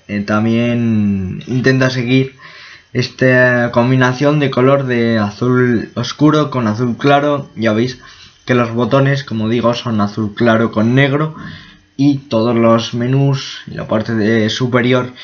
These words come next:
e inferior de la aplicación son azul oscuro. Ya veis que hace esta pequeña combinación de color entre azul claro y azul oscuro. Ya veis que la parte inferior, an-, esto antes estaba en la parte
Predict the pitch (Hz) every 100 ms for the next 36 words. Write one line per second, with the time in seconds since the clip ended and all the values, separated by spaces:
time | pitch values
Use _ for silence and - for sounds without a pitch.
0 | - - - 131 127 127 123 131 127 127
1 | 123 123 139 151 175 170 - 135 123 120
2 | 127 127 131 156 165 160 - - - -
3 | _ - 117 113 120 127 113 110 123 117
4 | - 107 110 113 120 113 123 123 120 120
5 | 131 127 123 131 135 139 123 110 107 117
6 | 104 127 127 123 120 120 - - 131 -
7 | 151 180 202 - - - - - - -
8 | 135 127 139 139 117 113 120 117 120 120
9 | 90 131 - 139 147 175 165 - _ _
10 | _ 92 101 95 - - 107 - - 117
11 | 117 117 113 - 117 113 110 104 117 110
12 | 117 117